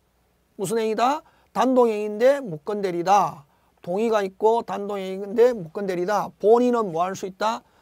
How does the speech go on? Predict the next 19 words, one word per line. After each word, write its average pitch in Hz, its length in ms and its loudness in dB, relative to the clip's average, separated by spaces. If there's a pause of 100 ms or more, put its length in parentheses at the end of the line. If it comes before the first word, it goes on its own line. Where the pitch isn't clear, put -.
(140)
추인할 196 420 -6
수 208 140 -6
있다 190 400 -4
하는 180 180 -20
거. 175 320 -12 (580)
맞죠? 254 400 -4 (160)
예, 143 140 -14 (100)
맞습니다. 180 600 -6 (1600)
그 226 100 -4
다음에 247 220 2
추인은, 262 640 2 (880)
어, 196 560 0 (680)
여러분 233 260 2
무건대리에서, 226 1400 2
어, 202 200 2
본인이 247 800 0
추인하게 220 680 -4
되면은 202 800 -4 (360)
처음부터, 240 1000 -2